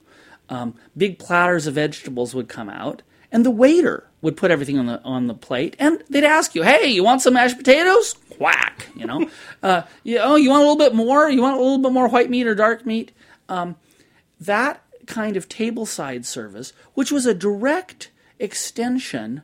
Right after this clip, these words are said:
of what aristocrats ate. Okay, so, um, you know, if you watch Downton Abbey, D-, Downton Abbey, although that was a twentieth century show,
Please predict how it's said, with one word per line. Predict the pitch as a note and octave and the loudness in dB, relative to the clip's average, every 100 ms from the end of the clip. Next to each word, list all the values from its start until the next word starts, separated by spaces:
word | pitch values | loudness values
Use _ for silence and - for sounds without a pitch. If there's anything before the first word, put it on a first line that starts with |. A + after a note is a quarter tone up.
| _ _ _ _ | _ _ _ _
of | F#3 F#3+ F#3 _ _ | -4 -2 -4 _ _
what | - G#3 | -2 -2
aristocrats | G#3+ A3 C#4+ - D#3+ - B2+ F#2+ _ - - | -2 -4 -4 -6 -10 -12 -14 -14 _ -20 -18
ate. | - A2+ - - _ _ _ _ _ _ _ - | -18 -18 -20 -20 _ _ _ _ _ _ _ -20
Okay, | C#3+ F#3 G#3 | -8 -6 -4
so, | - G3 F#3 - _ | -4 -4 -6 -20 _
um, | F#3 F3 E3 D3+ _ _ - | -6 -6 -8 -14 _ _ -8
you | G#3 | -8
know, | - | -6
if | F#3+ | -4
you | A3 | -2
watch | A#3+ C4 G#3+ | -2 -4 -4
Downton | F#3+ G3+ A3+ G#3 | -2 -2 -2 -2
Abbey, | D#3 E3+ A3+ D4 _ _ _ _ _ _ _ | -2 -2 -4 -6 _ _ _ _ _ _ _
D-, | G#3 - | -10 -10
Downton | E3 G#3 A#3 B3+ | -2 0 0 -2
Abbey, | G#3+ G3+ G#3 F#3 | -4 -4 -4 -4
although | D#3 D#3+ | -2 -2
that | E3+ D3+ | -4 -4
was | D#3 | -4
a | C3 A#2 - - - _ _ | -4 -8 -12 -20 -20 _ _
twentieth | - C4 C#4+ E3+ - | -6 -2 0 -2 -4
century | - E3 D3+ C#3 A#2 G2 - _ _ _ _ - | -6 -6 -6 -8 -8 -10 -14 _ _ _ _ -18
show, | - E4 E4+ F#2+ A#2 | -10 -8 -6 -6 -8